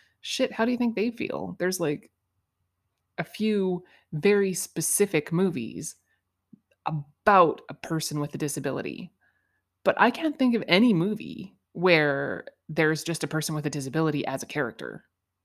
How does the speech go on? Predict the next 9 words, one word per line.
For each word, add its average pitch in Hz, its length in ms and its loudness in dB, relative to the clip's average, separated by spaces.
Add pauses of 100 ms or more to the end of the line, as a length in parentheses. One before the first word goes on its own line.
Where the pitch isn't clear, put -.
like, 156 160 -4
just 160 220 -8
living 135 320 -2
life, 131 280 -2
doing 107 220 -8
their 110 100 -12
thing. - 380 -14 (120)
Like, 156 180 -4
it's 147 140 -4